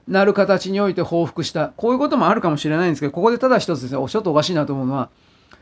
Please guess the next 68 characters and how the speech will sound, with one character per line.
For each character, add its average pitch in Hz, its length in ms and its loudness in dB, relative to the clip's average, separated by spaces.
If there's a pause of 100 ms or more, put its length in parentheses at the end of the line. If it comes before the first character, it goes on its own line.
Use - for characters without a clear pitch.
(160)
フ 320 280 2
ー - 20 2
シ 311 180 0
は 170 120 4
そ 175 180 -2
ん 190 100 0
な 208 120 0
無 170 180 2
人 202 220 0
兵 240 120 2
器 202 80 -4
や 143 80 0
っ - 40 -10
ぱ 190 120 0
り 170 60 0
持 170 120 0
っ 202 60 -8
て 175 80 -4
な 151 140 0
い 175 40 2
ん 170 40 0
じ 156 60 0
ゃ 143 40 0
な 143 100 0
い 147 60 -2
か 139 80 -2
な 160 160 0
と 143 120 -10 (120)
い 151 80 -6
う - 40 -4
こ 147 60 -2
と - 40 -2
で 127 60 -8
す。 - 120 -20 (260)
イ 285 120 -2
ラ 339 120 4
ン 269 40 2
か 196 100 2
ら 160 80 2
武 156 160 0
器 175 120 -8
供 254 240 0
給 190 180 0
を 151 80 2
受 147 160 -2
け - 20 -2
て 131 80 -6
で 131 80 -4
す 127 120 -8
ね、 139 80 -4
テ 170 100 -4
ロ 165 100 0
活 202 240 2
動 160 80 0
を 139 40 2
や 131 80 0
っ 131 40 -6
て - 80 -10
る 135 80 -4
こ 156 140 -4
れ 180 60 0
ら 175 80 0
の 143 100 -4
組 156 160 -6
織 - 160 -12
に、 143 220 -4 (400)
ミ 214 140 -2
サ 415 120 -2